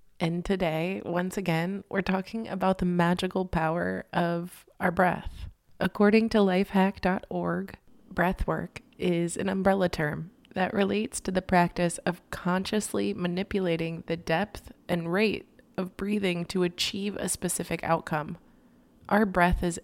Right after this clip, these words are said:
intimately connected to both our body and mind. So by simply changing how we breathe, by deepening or making our breath more shallow,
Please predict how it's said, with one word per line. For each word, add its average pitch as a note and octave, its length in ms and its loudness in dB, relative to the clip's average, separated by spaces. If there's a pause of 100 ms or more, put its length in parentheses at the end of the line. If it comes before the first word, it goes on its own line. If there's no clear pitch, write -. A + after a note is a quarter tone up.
intimately F3+ 600 -2
connected E3+ 680 -2
to F3 100 -4
both E3 320 -2
our D#3+ 100 0
body D#3 460 0
and D#3 440 -4
mind. D3 500 -4 (360)
So - 180 -2
by F3+ 200 4
simply G3 420 -2
changing F3+ 540 0
how E3 360 4
we F3+ 240 2
breathe, E3 580 -4 (360)
by D#3+ 220 -2
deepening G#3 680 -2
or E3 120 -2
making D#3+ 480 -4
our D#3+ 140 -8
breath D#3 360 -4
more D#3+ 140 -4
shallow, F3+ 680 0